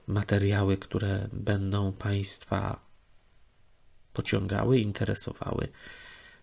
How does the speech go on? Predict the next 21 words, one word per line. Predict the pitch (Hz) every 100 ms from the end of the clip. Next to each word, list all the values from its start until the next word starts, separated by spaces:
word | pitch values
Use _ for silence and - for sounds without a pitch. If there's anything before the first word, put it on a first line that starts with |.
| -
y, | 101 110 - - - - _ - _ _ -
i | 110 110
że | 113 104 107 107 107 - -
będą | 101 107 98 98 104 104
się | - 107
te | - - 101 104 - _ _ _ _ -
materiały | 110 - 101 98 95 98
pojawiały | - 101 95 101 95 95 - _ _ _ -
regularnie. | 104 104 110 107 95 - - - - _ -
Bardzo | 107 104 98
serdecznie | - 101 98 98 - 101
dziękuję | - - - 117 143 143 - - - - -
za | 101 - 95 78 - - - - - - -
całe | 104 101
wsparcie, | 104 - 107 101 104 -
które | - - - - _ - - -
do | - 104
mnie | 98 101 107
w |
ostatnich | 107 - 101 - - -
dniach | 104 104 - -